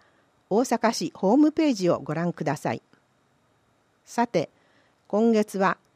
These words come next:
二つの事業連携のご紹介をしています。一つ目は、八面に掲載している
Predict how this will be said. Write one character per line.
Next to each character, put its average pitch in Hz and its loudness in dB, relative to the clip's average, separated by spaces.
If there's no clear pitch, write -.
二 - -2
つ 311 -2
の 202 6
事 175 -6
業 254 4
連 285 4
携 165 0
の 143 2
ご 156 0
紹 233 2
介 185 -2
を 170 2
し - -6
て 165 -4
い 147 0
ま 135 -2
す。 - -18
一 - 0
つ - -8
目 208 2
は、 185 0
八 233 -2
面 269 6
に 240 4
掲 226 0
載 202 0
し - -10
て 180 -2
い 175 -2
る 170 -4